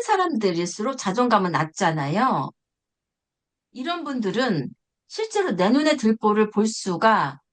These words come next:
없는 거예요. 어떻게 볼 수 없느냐? 마주할 용기가 없습니다. 겉으로 볼 때는 되게 강한 것 같지만 내면은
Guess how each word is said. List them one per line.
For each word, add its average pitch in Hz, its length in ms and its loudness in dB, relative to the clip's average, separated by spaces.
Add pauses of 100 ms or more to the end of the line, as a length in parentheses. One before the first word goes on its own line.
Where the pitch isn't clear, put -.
없는 240 500 -6
거예요. 170 560 -4 (800)
어떻게 269 420 -6
볼 196 140 -2
수 190 140 -4
없느냐? 185 540 2
마주할 202 880 0 (120)
용기가 156 800 -4
없습니다. 156 680 -4 (800)
겉으로 277 380 -4
볼 254 140 -4
때는 240 340 2
되게 294 400 0
강한 185 320 0
것 180 100 0
같지만 170 680 -2 (1300)
내면은 220 760 -2